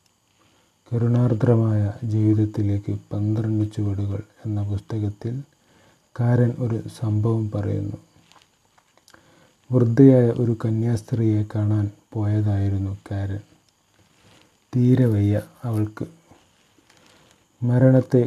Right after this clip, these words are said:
കാത്തിരിക്കുക, കാത്തിരിക്കുന്ന പോലെയാണ് ഓരോ വാക്കും. അധികം ആരോടും സംസാരിച്ചില്ലെങ്കിലും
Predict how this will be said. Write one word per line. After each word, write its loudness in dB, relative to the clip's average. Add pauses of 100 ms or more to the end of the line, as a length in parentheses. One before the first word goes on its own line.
കാത്തിരിക്കുക, -2 (680)
കാത്തിരിക്കുന്ന -2
പോലെയാണ് -2 (200)
ഓരോ 0
വാക്കും. -4 (1000)
അധികം 4
ആരോടും 2
സംസാരിച്ചില്ലെങ്കിലും -4